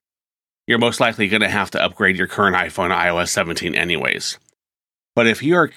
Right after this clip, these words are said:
keeping your current iPhone, then I suggest that you wait at least until the next point release, or even the next two point releases, you know, let, let's say it's seventeen point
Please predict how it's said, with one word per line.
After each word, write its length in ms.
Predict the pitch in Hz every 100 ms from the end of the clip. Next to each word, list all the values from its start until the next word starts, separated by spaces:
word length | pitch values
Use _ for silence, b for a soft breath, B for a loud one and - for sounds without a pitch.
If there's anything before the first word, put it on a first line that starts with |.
| -
keeping 480 | - 202 220 151 117
your 120 | 110
current 320 | - 123 110
iPhone, 580 | 92 87 - 78 76 117 _ _ _ _ _ _ _ _ _ _ _ _ _
then 120 | 110
I 120 | 113 143
suggest 520 | - 131 131 120 -
that 120 | 113
you 220 | 104 110
wait 400 | 104 117 113 113
at 100 | 98
least 480 | 98 127 123 110 -
until 280 | 95 - 120
the 100 | 107
next 240 | 104 -
point 320 | - 110 107
release, 480 | 107 107 107 104 -
or 140 | - 98
even 360 | 120 127 120
the 100 | 110
next 360 | 107 98 - -
two 260 | - 196
point 300 | 165 - 95
releases, 480 | 90 90 87 98 92
you 80 | 92
know, 100 | 87
let, 180 | 90 92
let's 160 | 95
say 140 | - 92
it's 140 | 76
seventeen 560 | - 101 98 - 104 92
point 440 | - 95 92 -